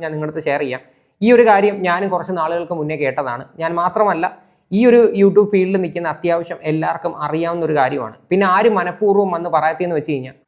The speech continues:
വെറുതെ പബ്ലിക്കിൻ്റെ മുന്നിൽ അവന് ഇട്ട് കൊടുക്കണ്ട എന്നുള്ള പേരിൽ മാത്രമാണ് ഒരു മനുഷ്യരും ഇതിനെ പറ്റിയിട്ട്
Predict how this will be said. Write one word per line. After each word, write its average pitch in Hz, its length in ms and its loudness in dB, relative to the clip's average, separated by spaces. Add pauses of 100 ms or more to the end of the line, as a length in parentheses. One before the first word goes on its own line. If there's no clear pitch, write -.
വെറുതെ 185 300 4
പബ്ലിക്കിൻ്റെ 202 440 4
മുന്നിൽ 190 240 4
അവന് 180 220 2
ഇട്ട് 196 140 -2
കൊടുക്കണ്ട 196 380 4 (200)
എന്നുള്ള 185 240 0
പേരിൽ 170 300 -2
മാത്രമാണ് 160 560 -2 (100)
ഒരു 165 120 0
മനുഷ്യരും 165 360 -2
ഇതിനെ 151 160 0
പറ്റിയിട്ട് 147 320 -4